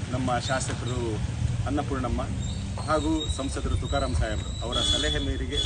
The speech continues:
ಒಂದು ಪುರಸಭೆ ಯಾವ ಥರ ಇರಬೇಕು. Actually ಇಲ್ಲಿ ಏನಾಗ್ತಿದೆ ಸಮಸ್ಯೆ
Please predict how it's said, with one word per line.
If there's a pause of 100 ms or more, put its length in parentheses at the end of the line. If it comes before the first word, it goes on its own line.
(460)
ಒಂದು (220)
ಪುರಸಭೆ (300)
ಯಾವ
ಥರ
ಇರಬೇಕು. (920)
Actually
ಇಲ್ಲಿ
ಏನಾಗ್ತಿದೆ
ಸಮಸ್ಯೆ